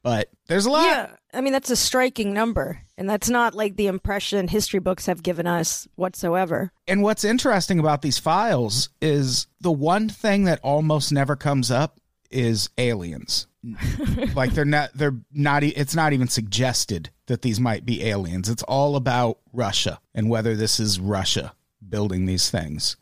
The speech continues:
Speaker 1: It's pretty fucking weird. But, uh, the first file that caught my attention was a nineteen fifty-two report from the deputy director of the C I A to the director of the C I A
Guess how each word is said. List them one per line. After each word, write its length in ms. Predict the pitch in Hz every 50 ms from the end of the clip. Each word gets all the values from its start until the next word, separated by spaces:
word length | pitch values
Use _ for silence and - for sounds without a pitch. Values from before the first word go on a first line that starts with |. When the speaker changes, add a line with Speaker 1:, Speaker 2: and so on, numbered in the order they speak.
| _ -
Speaker 1:
It's 240 | - - - - - _ _ _ _ _ -
pretty 400 | - - - - - 196 180 151
fucking 440 | 135 - 151 127 - - 110 107 101
weird. 420 | 107 104 92 90 85 85 85 - - _ _
But, 160 | - 151 151
uh, 340 | 156 151 143 143 131 120 110 - _ _ - - - -
the 100 | 156 156
first 320 | - - 208 220 202 -
file 640 | - - 160 151 170 180 175 135 113 104 113 117 - _ _ _ _ _
that 400 | 139 139 143 131 127 - - -
caught 280 | - - 165 151 - -
my 140 | 165 143 135
attention 720 | 123 - - - 131 123 120 - - - 113 110 107 104 -
was 580 | 113 120 127 123 120 120 120 110 - - - - _ _
a 80 | - 139
nineteen 640 | 127 123 131 139 147 151 - - - 185 165 151 143
fifty-two 600 | - - 165 143 135 - 135 120 - - 139 120
report 500 | 113 113 - - - 123 110 107 98 - _
from 280 | _ - - 139 131 127
the 120 | 127 127 113 107 - _ _ -
deputy 480 | - 156 165 170 - 208 190 175 196
director 500 | 185 143 165 160 156 151 143 - - 151
of 100 | 135 120
the 60 | 117
C 220 | 113 - - 151 135
I 120 | 131 127 117
A 240 | 117 113 113 113
to 220 | 107 - - - 131
the 100 | 117 117
director 640 | 101 110 113 107 113 156 156 143 - - 135 107 104
of 80 | 95
the 80 | 92 107
C 240 | - - 135 117 107
I 120 | 104 104
A 360 | 101 101 98 92 87 90 90